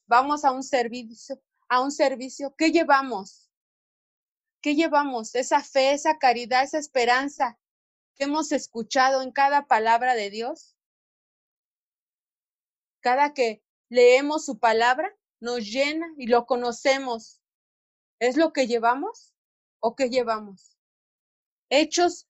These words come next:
dos cuarenta y tres nos dice que los milagros y señales ya eran vistas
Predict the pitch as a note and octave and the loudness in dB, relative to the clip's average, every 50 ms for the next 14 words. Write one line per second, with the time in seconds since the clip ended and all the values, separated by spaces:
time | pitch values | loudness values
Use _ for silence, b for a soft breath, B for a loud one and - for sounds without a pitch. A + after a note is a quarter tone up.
0 | _ _ G3 G#3 C#4 D4 D#4+ - - D#4+ D4+ C#4 B3+ B3 A#3+ - A3+ A#3 A#3+ A3+ | _ _ 2 4 6 6 4 4 2 4 4 4 2 -2 0 0 0 0 0 -4
1 | - B3+ A#3+ C4+ E4 F4 - _ B3+ B3 A#3+ A#3+ A3 G#3+ C4+ C4+ - - D#4 D4+ | -4 -2 0 0 0 -2 -4 _ -8 -6 -6 -6 -6 -6 -8 -8 -4 -6 -6 0
2 | - C4+ C4+ C4 B3+ A#3 C4+ C4 C4 C4 A3+ A#3+ A#3+ A#3+ C4 C#4+ D4 D#4 E4 D#4+ | 2 2 4 4 2 2 -2 -6 -6 -8 -8 -8 -6 -2 2 4 6 4 4 2
3 | D#4+ D#4 D#4 D4+ - B3+ A3 - - B3 A#3+ B3 C4 C4 C4 C4+ C#4+ D#4+ F#4+ G4+ | 0 -4 -4 -4 -4 -10 -12 -2 -2 0 0 0 -2 0 0 0 0 -2 -4 -4
4 | - _ _ _ _ _ _ _ _ _ F#3 C#4 C4+ C4 C#4 C#4 C#4 C#4+ C#4 D4 | -6 _ _ _ _ _ _ _ _ _ 0 2 4 4 4 4 2 2 2 0
5 | D4+ D#4+ D#4+ D#4 _ _ _ _ _ _ _ G3+ B3+ C4 - - - C#4 D4 - | 0 -2 -4 -10 _ _ _ _ _ _ _ -10 -10 -10 -8 -2 -2 -2 -2 -2
6 | - _ | -12 _